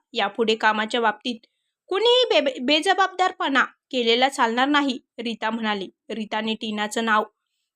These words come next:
घेतलं तसं क्षणभर ओम स्टॅच्यू झाला. रीताचा मुद्दा बरोबर असला तरीही टीनावर त्याचं प्रेम होतं. त्याला रीताचा रागच आला. रागाच्या भरात तो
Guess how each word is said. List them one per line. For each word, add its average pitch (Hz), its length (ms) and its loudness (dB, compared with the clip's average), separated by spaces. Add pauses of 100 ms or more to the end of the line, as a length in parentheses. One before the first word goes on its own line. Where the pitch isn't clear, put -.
घेतलं 320 420 2
तसं 311 260 2 (240)
क्षणभर 381 520 2 (100)
ओम 311 280 2
स्टॅच्यू 285 460 -2
झाला. 277 280 2 (420)
रीताचा 240 540 0 (580)
मुद्दा 302 340 2
बरोबर 311 460 4
असला 311 340 0 (400)
तरीही 381 560 0 (200)
टीनावर 269 440 4
त्याचं 269 320 2
प्रेम 254 320 2
होतं. 262 280 2 (300)
त्याला 403 240 2
रीताचा 294 500 2
रागच 233 360 2
आला. 226 200 2 (220)
रागाच्या 214 420 2
भरात 214 260 2
तो 214 380 -8